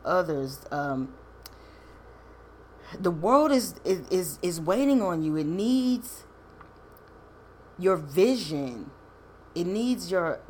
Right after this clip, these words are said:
it needs the things that you have to offer t-, in order to help it heal. Like, we are all connected in some sort of way, and we're all trying to get through things. We're all trying to heal. We're all trying to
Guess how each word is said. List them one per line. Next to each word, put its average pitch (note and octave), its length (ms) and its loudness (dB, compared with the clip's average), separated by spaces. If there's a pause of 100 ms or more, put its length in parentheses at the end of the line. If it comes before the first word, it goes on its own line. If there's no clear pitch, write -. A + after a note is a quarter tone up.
(180)
it G3 120 0
needs B3+ 440 -2 (760)
the F#3 160 0
things C#4 320 6
that A3+ 160 -2
you A#3+ 80 0
have G#3+ 240 -2
to - 160 0
offer F#3+ 460 2
t-, - 220 -10
in F3+ 160 0
order G3 220 4
to F#3 160 -2
help F#3 240 2
it E3 100 -4
heal. D#3 600 0 (240)
Like, E3 280 2
we A#3+ 180 2
are G3 280 2
all G#3 240 4
connected E3+ 600 -4
in D3 120 -4
some D#3+ 220 -6
sort D#3 240 -2
of C#3+ 60 0
way, D#3 380 -2
and C#3+ 140 -4 (220)
we're F3 140 6
all F3+ 160 6
trying F3+ 240 0
to D#3+ 180 0
get D#3+ 280 -4
through G#3+ 180 -2
things. E3 380 -4
We're C#3+ 140 -2
all C#3+ 140 0
trying C#3 220 -2
to - 60 -8
heal. A3 640 0 (300)
We're D#3 120 2
all D3+ 120 4
trying D#3 300 0
to C#3+ 240 -4